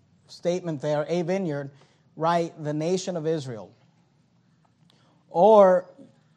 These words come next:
you can more accurate, accurately write, "the people of the covenant." Throughout the Bible, and keep in mind, he's telling the story to the chief priests, these are religious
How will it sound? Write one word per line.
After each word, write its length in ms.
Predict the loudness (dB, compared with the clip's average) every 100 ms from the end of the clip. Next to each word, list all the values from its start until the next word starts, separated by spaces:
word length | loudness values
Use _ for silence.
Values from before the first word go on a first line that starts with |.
| _ _ _ _ _ -20 _ -14
you 200 | -10 -6
can 100 | -4
more 240 | 2 6
accurate, 480 | 6 6 2 -4 -4 -4
accurately 440 | -2 -2 -2 -6 -4
write, 440 | -2 -2 -4 -8
"the 60 | -12
people 480 | -6 -6 -4 -4
of 180 | 0 0
the 100 | 0
covenant." 640 | -4 -2 -4 -6 -14 -20 -20 _ _ _ _ _ _ _ _ _ _ _ _ _ _ _
Throughout 460 | 6 8 10 8
the 100 | 4
Bible, 520 | 4 6 6 4 -4 -12 _ _ _ _
and 100 | -4
keep 140 | -2 2
in 100 | 6
mind, 240 | 6 6
he's 180 | -2 -4
telling 340 | 4 4 6
the 100 | 2
story 540 | -2 -2 -2 0 -2 -4 -14 _ _ _ _
to 120 | -2 0
the 120 | 0
chief 320 | 0 0 0
priests, 560 | 0 0 0 -8 -18 -20 _ _ -10
these 100 | -6
are 80 | -4
religious 800 | 0 4 4 4 0 -2 -16